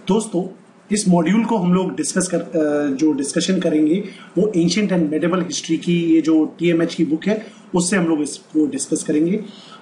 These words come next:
और अगर as far as इसके, अगर हम objective की बात करें, goal की बात करें कि why are we discussing this, तो, अ, जो हमारे first time viewer हैं उनको मैं बताना चाहूँगा,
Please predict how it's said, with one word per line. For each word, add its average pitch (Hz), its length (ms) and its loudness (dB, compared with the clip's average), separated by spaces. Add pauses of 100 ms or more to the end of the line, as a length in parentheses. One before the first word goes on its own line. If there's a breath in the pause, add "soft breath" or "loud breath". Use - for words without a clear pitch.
और 165 140 2
अगर 160 300 0
as - 40 -6
far 175 180 -2
as 170 220 0
इसके, 170 440 2
अगर 160 240 0
हम 175 180 0
objective 175 460 -2
की 190 160 -2
बात 147 280 -2
करें, 143 260 -2
goal 175 140 2
की 180 120 -2
बात 147 240 -2
करें 151 160 -2
कि 160 140 0
why 151 120 -2
are 160 180 2
we 156 120 2
discussing 151 460 -2
this, 120 280 -6 (580 loud breath)
तो, 185 380 4
अ, 151 340 -2
जो 156 120 2
हमारे 156 200 2
first 156 220 -4
time 170 140 2
viewer 165 340 4
हैं 240 300 -2
उनको 156 200 2
मैं 147 120 2
बताना 147 300 0
चाहूँगा, 165 560 0